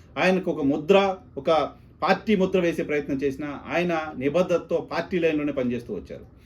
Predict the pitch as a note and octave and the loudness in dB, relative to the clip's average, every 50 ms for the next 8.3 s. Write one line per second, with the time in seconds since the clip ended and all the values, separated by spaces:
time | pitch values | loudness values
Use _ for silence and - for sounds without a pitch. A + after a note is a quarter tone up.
0 | - - - - D3 F3+ G#3 G#3+ G#3+ G#3 G#3+ F#3 G#3 A#3+ - - F#3+ G#3+ G3+ G#3+ | -20 -18 -8 0 4 6 8 8 8 6 4 2 0 2 4 4 4 8 8 8
1 | G3 G3 G#3 G3 E3 E3 F3+ F#3 G3 G3 F#3+ F#3 F#3 F#3+ F#3 F#3 F3+ - F#3+ E3 | 8 8 4 2 4 2 2 2 2 0 0 2 0 0 0 0 -2 -2 -2 -2
2 | D#3+ E3 F3 F3+ - F3+ F3 E3+ F3 D#3+ E3 D#3 D3 D#3+ D#3+ D#3 D#3+ D#3 C3 A2 | 0 0 0 0 -2 -4 -2 -4 -4 -4 -4 -6 -6 -6 -4 -2 -2 0 0 0
3 | A#2 C3+ D#3+ E3+ E3 - F#3+ E3+ C3+ G#2 G#2 - - - A2+ A2 C#3+ G3 A#3+ - | 0 0 0 0 -2 -4 -6 -6 -6 -6 -8 -12 -8 -6 -6 -4 -4 -4 -6 -8
4 | - - - - - - - - - F#3+ A3 B3 B3 A3+ F#3+ G3+ G3+ F3+ F#3 F#3+ | -14 -20 -20 -20 -20 -20 -8 0 4 6 8 8 8 8 6 4 2 4 2 2
5 | F#3 G3+ G3+ F#3+ F3+ G3 F#3 F#3+ F#3+ F#3 F#3 D#3 E3 F#3+ F#3 G3+ G3 F#3 F#3 F#3 | 4 4 2 4 4 2 2 4 2 2 2 2 2 4 4 4 4 4 2 0
6 | E3 D#3 D3 - F3+ F3+ D#3+ F3 F3+ F3 E3+ F3 A3 G3+ D3+ B2 - E3+ E3 - | 0 0 0 -2 -2 0 0 0 0 0 2 2 2 2 2 0 -4 -6 -2 0
7 | A#3 G#3 A3 G#3+ F#3 F3 F3+ F#3+ F#3+ F#3+ F#3 - G#3+ F#3 E3 E3 E3+ E3+ F3+ E3+ | 0 2 4 2 2 4 2 2 0 0 -2 -2 -2 -2 0 -2 -2 -4 -4 -4
8 | D3+ F3 E3+ D#3 A#2 - | -4 -4 -2 -2 -4 -4